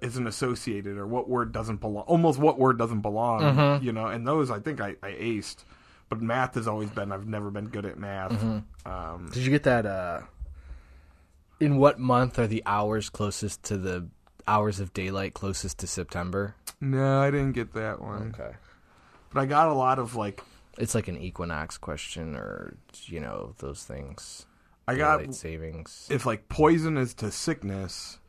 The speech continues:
Speaker 2: Yeah.
Speaker 1: medicine is to, you know,
Speaker 2: Yeah.
Speaker 1: and, like, then, like, two of 'em are
Speaker 2: There were a lot more of those than I would have thought.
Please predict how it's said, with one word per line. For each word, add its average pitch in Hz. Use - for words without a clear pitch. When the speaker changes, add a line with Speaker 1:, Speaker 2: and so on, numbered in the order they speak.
Speaker 2:
Yeah. -
Speaker 1:
medicine 131
is 107
to, 98
you 131
know, 107
Speaker 2:
Yeah. 85
Speaker 1:
and, 127
like, 117
then, 123
like, 120
two 135
of 120
'em 123
are -
Speaker 2:
There 185
were 262
a 165
lot 135
more 117
of 107
those 101
than 95
I 92
would 87
have 76
thought. 80